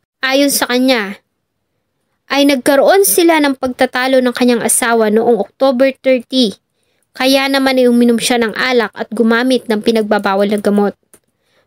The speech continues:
Matapos iyon ay hinanap niya ang kapatid na tricycle driver na si Ruel. Sinabi niya dito ang plano na pagnakawan ng dalaga.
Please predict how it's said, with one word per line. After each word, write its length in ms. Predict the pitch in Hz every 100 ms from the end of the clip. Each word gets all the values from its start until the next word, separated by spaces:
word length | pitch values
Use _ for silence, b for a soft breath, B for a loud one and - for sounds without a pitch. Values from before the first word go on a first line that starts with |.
| -
Matapos 560 | 254 - 254 254 262 262
iyon 240 | 262 247
ay 80 | 240
hinanap 480 | 254 247 247 262 -
niya 160 | 254
ang 60 | 247
kapatid 400 | - 233 262 254
na 160 | 226 220
tricycle 560 | 254 254 - - 233
driver 560 | 214 240 254 233 233 190 _ _ _ -
na 80 | 247
si 180 | - 247
Ruel. 480 | 220 226 226 196 196 _ _ _ _ -
Sinabi 500 | - 320 359 415 403
niya 140 | 392
dito 240 | 330 320
ang 160 | 277 262
plano 400 | - 254 254 254
na 80 | 240
pagnakawan 640 | 233 233 240 226 233 233
ng 140 | 226 220
dalaga. 560 | 214 202 202 202 185